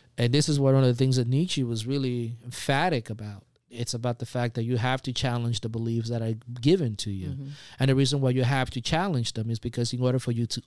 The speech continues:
Speaker 1: own those beliefs, you have to either have to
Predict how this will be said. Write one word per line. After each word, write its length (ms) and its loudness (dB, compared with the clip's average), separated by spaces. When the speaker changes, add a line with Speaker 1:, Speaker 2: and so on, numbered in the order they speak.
Speaker 1:
own 300 2
those 200 -4
beliefs, 540 -8
you 120 4
have 220 4
to 120 -2
either 260 -4
have 320 -4
to 320 -4